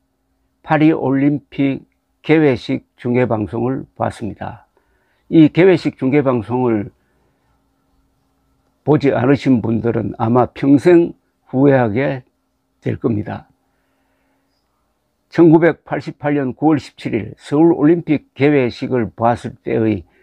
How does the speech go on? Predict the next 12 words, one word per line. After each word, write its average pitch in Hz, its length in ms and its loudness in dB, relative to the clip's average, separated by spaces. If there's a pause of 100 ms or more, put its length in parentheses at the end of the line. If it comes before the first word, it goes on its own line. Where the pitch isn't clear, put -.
(280)
그 135 280 2 (140)
벅찬 165 640 -2
감정이 113 1040 -2 (720)
다시 147 580 -4 (1600)
저의 147 360 4
가슴을 117 640 -4 (320)
꽉 - 320 -4 (180)
채웠습니다. 110 840 -4
지금도 165 600 2
흥분이 139 680 -2 (560)
가시지 131 680 -4 (440)
않습니다. 117 720 -8